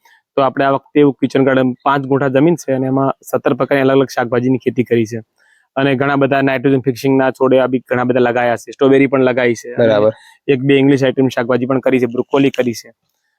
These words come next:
Speaker 1: અને ત્રણ ત્રણ ચાર ચાર પાક એક સાથે લગાયા છે. અને હું એવું માનું છું કે મારા ખેડૂતો એક ફ્રીમાં એમને ખવડાવું તો એમને સ્વાદ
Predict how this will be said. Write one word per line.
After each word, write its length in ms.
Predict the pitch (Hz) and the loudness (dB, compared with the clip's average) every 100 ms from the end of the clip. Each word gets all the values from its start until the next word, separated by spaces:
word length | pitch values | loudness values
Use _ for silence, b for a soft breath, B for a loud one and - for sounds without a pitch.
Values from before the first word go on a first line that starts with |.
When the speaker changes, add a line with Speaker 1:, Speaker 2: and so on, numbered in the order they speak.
| - | -6
Speaker 1:
અને 360 | 135 139 143 135 | -2 0 0 -2
ત્રણ 300 | - 143 139 | -2 -2 -2
ત્રણ 200 | 143 135 | -2 0
ચાર 140 | 135 | -2
ચાર 160 | 127 131 | -2 -4
પાક 160 | 127 | -4
એક 220 | 131 127 131 | -6 -6 -6
સાથે 180 | 123 | -2
લગાયા 340 | 127 123 131 120 | -2 0 0 0
છે. 120 | - | -4
અને 100 | 127 | -6
હું 120 | 127 131 | -4 0
એવું 160 | 139 | 0
માનું 200 | 143 147 | 2 0
છું 120 | 143 135 | 0 0
કે 80 | |
મારા 160 | 131 127 | 0 -2
ખેડૂતો 540 | - 135 127 139 135 - | -2 -4 2 2 2 -2
એક 120 | - | -6
ફ્રીમાં 320 | - 139 143 | -2 2 2
એમને 180 | 139 135 | 2 0
ખવડાવું 460 | - 131 139 127 113 b b b | 0 -2 0 0 -4 b b b
તો 60 | 143 | 0
એમને 140 | 147 | 2
સ્વાદ 340 | 135 - 135 | 2 0 -2